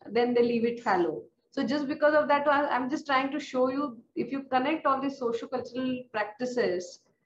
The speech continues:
uh, to the landscape, then you get to understand that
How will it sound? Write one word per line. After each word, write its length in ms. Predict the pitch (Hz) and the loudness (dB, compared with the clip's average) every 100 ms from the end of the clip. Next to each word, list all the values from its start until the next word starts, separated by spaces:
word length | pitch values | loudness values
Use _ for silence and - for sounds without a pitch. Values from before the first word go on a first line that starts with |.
| _ - | _ -2
uh, 220 | 208 208 | 0 0
to 180 | 254 269 | -2 -2
the 100 | 247 | 0
landscape, 600 | 226 220 226 247 220 208 | 2 0 2 2 2 0
then 140 | 233 | -2
you 180 | 254 - - - | -4 -8 -14 -4
get 200 | 220 220 | -2 2
to 60 | 247 | 2
understand 640 | 220 220 226 247 247 247 | 2 0 2 2 2 2
that 160 | 240 | 0